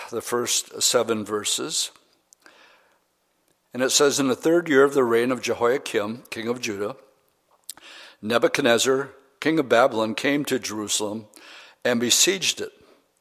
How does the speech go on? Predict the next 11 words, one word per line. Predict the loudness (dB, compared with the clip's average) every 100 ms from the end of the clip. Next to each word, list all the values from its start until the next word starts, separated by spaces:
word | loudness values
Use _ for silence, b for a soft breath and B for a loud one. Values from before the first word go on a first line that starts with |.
| _ B B B B B B B
And | 4
the | 4
Lord | 8 8 8 4
gave | 2 2
Jehoiakim, | 2 0 4 6 4 2 2 2 0
king | -4 0 0 2
of | 2 2 -2 -18 -20 -12
Judah, | -4 0 2 2
into | -2 -4
his | -2 -2 0
hand, | 0 -2 -4 -10 -16